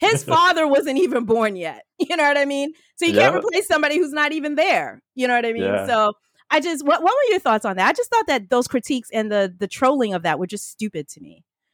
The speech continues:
Speaker 2: Yeah, it's, it, it, it really, like, pissed me off. Like, they,
Speaker 1: Mm-hmm.
Speaker 2: like, if, if they, if you just wanna, you know, look at it on, on face value, they, they kinda do this with these accounts.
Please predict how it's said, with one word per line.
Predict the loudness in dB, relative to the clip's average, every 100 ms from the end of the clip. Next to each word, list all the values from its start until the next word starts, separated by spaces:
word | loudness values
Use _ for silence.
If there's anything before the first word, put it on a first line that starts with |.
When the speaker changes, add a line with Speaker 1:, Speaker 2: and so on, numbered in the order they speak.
| _
Speaker 2:
Yeah, | -2 2 2 2 4 2
it's, | -2 -4
it, | 0 2 2
it, | 0 -2 -4
it | -4
really, | 0 2 2 2 0 -2
like, | -2 -4
pissed | -6 -6 -6
me | -8 -6
off. | -4 -4 0
Like, | -2 0
they, | 0 2 0
Speaker 1:
Mm-hmm. | -4 -20 _ _ _ _ _ _ _ _
Speaker 2:
like, | 0 2 2
if, | 0 -4 _ _
if | -2 2
they, | 0
if | 0 -4 -6
you | -6
just | -4 -2 0
wanna, | 2 4 4 2
you | -2 -2
know, | -2
look | 2 0 0 0
at | 2 2
it | -2 -4
on, | -6 -6 -4
on | -4 -2
face | 0 0 2
value, | 2 2 2
they, | 0 0 -2 _
they | -2
kinda | 0 0 0
do | 0 0
this | 0 -2 -2
with | -4 -4
these | -4 -4 -4
accounts. | -8 -2 -2 -2 -4 -16